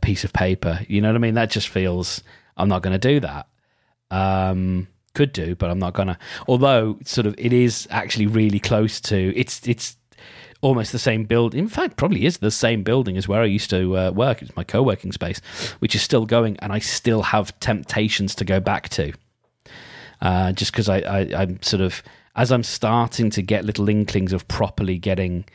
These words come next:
getting a good work mentality on again, I'm kinda thinking it'd be nice to have that work-life separation a little bit. And also, it's great for, th-, not exactly the fitness in terms of, like, being super fit,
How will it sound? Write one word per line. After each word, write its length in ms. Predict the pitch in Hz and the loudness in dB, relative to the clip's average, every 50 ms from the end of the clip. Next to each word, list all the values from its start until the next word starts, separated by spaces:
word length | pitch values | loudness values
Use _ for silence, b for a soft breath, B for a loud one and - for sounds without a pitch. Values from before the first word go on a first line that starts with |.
| b b b b b - | b b b b b -2
getting 220 | 107 101 101 95 | 0 0 2 0
a 60 | 95 | 0
good 200 | 95 104 101 104 | 2 2 2 2
work 340 | 104 101 104 104 101 - - | 2 2 2 2 2 0 -2
mentality 640 | 98 92 92 90 - - 95 92 95 90 - 95 95 | -2 -2 -2 -2 0 0 0 0 0 0 0 0 0
on 160 | 95 98 101 98 | 2 2 2 0
again, 440 | 87 - - 73 71 73 71 71 - _ _ _ _ _ _ _ _ _ _ _ - | 0 -2 -4 -4 -4 -6 -6 -10 -12 _ _ _ _ _ _ _ _ _ _ _ -4
I'm 180 | - 101 98 | -2 -2 0
kinda 260 | 87 - 98 87 87 87 | 0 0 0 0 0 -2
thinking 340 | - 101 90 87 - 87 | -2 -2 -2 0 0 0
it'd 140 | 92 92 90 | 0 0 0
be 100 | 101 98 | 2 2
nice 300 | 98 101 101 95 90 - | 2 4 2 2 0 0
to 80 | - 82 | 0 0
have 160 | 80 82 - | 0 0 -2
that 140 | 85 76 76 | -2 -2 0
work-life 440 | 87 87 82 73 80 87 87 87 - | -2 -2 -2 -2 0 0 0 0 0
separation 540 | - 90 80 - - 80 82 - - 80 | -2 -4 -4 -2 -2 -2 -2 -4 -4 -4
a 80 | 78 78 | -4 -2
little 300 | 85 90 95 95 92 95 | 0 0 0 0 0 0
bit. 260 | - 104 90 - - _ _ _ _ _ _ _ _ _ _ _ _ _ _ - - | 0 -2 -2 -4 -8 _ _ _ _ _ _ _ _ _ _ _ _ _ _ -2 0
And 160 | 156 151 135 | 2 4 4
also, 420 | 139 143 139 139 - 120 104 101 B B B B B B B | 4 4 4 2 2 0 0 0 B B B B B B B
it's 220 | - 123 - - | -2 -2 -2 -2
great 520 | - - - 113 117 117 123 123 117 90 - | -2 -2 0 0 2 2 2 2 0 -2 -2
for, 200 | - 123 110 98 | -2 0 0 0
th-, 180 | - - B B B B B B | -2 -8 B B B B B B
not 140 | - 285 269 | 0 0 0
exactly 320 | 214 180 220 - - 185 151 | 2 0 0 2 4 2 4
the 160 | - 156 139 | 4 4 2
fitness 560 | - - - - - - 127 131 123 - - | 2 0 -2 -4 -4 0 0 0 0 2 2
in 120 | 135 120 | 0 0
terms 280 | 113 - 143 120 120 120 | 2 2 2 4 4 4
of, 80 | 123 120 | 2 2
like, 180 | 117 113 107 | 2 2 2
being 200 | 113 131 117 110 | 2 2 2 0
super 280 | - - 123 113 - 98 | 2 0 0 0 0 -4
fit, 400 | - - - 202 117 87 - | -2 0 2 2 2 0 -4